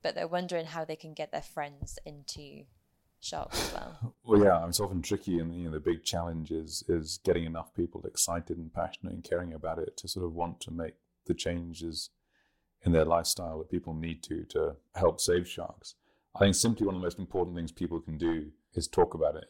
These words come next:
Speaker 2: Think about, why do you love sharks so much? 'Cause you found out about them from someone else. Yeah, and often, you know, the, the big motivator for fascination isn't about how big the problems are. In fact, that can be quite intimidating and sort of put people off it, but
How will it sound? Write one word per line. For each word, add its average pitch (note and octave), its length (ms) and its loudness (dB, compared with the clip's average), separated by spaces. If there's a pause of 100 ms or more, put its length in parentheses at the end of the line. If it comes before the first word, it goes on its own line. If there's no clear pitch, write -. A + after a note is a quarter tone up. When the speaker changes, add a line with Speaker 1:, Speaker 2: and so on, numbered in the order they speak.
(220)
Speaker 2:
Think F2 160 2
about, E2+ 160 -4
why F2 180 4
do E2+ 80 -4
you E2+ 80 -2
love D#2 240 0
sharks - 360 -8
so D#2+ 120 0
much? D2+ 300 -4
'Cause D2+ 400 -6
you E2+ 160 2
found D#2+ 240 -6
out D#2 120 -2
about D#2 300 -8
them - 140 -12
from - 120 -14
someone - 300 -8
else. F2+ 360 -14 (260)
Yeah, F2+ 200 8
and E2 120 2
often, E2+ 680 0 (220)
you E2 80 -2
know, D#2+ 160 -4
the, E2 160 -6
the E2 120 -2
big E2+ 240 2
motivator E2 680 -2
for E2+ 60 -16
fascination E2 760 -6
isn't E2+ 320 0 (260)
about G2 260 8
how F#2 120 -4
big E2 220 2
the - 60 -2
problems F#2+ 460 2
are. D#2 180 2
In E2+ 80 -6
fact, F#2+ 220 -4
that F2 200 -4
can F2+ 100 -4
be D#2+ 80 2
quite E2+ 240 0
intimidating E2 760 2
and D2+ 220 -10
sort E2 140 0
of D2+ 100 -2
put - 180 -2
people E2+ 300 0
off - 180 -2
it, - 180 -8 (140)
but E2+ 280 0